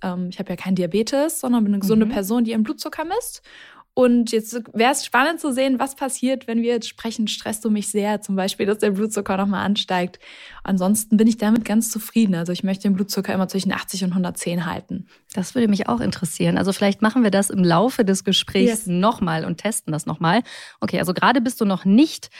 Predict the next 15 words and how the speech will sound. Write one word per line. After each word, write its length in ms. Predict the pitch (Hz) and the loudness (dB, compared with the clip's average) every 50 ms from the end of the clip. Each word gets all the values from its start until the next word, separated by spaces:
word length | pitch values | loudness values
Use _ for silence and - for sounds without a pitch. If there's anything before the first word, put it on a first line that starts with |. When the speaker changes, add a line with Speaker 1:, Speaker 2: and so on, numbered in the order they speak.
| - - - - _ | -20 -20 -20 -4 _
Speaker 2:
aufgeregt. 500 | - 226 254 240 - - 214 214 220 - | 2 2 2 2 -2 -4 -4 -4 -4 -4
Das 100 | 202 190 | -6 -8
ist 140 | 190 - 180 | -6 -6 -6
ja 60 | 175 | -2
nicht 160 | 170 480 494 | 0 0 0
Speaker 1:
<laughs> 40 | - | 0
Speaker 2:
schlecht, 520 | - - 202 240 311 381 - - - - | 0 0 2 4 4 2 2 -2 -6 -8
das 80 | 202 190 | -8 -8
ist 140 | 208 - 196 | -6 -4 -4
ja 120 | 180 165 | -4 0
wunderbar. 580 | 196 220 226 190 165 160 170 180 233 277 285 - | 0 2 2 2 2 2 2 2 2 2 0 0
Aber 140 | 196 214 | -2 -2
erzähl 300 | - - - - - 233 | -2 -4 -4 -4 0 0
mal, 160 | 220 214 202 175 | 2 2 0 0
warum 400 | 180 185 190 185 226 233 247 | 0 0 2 2 4 4 4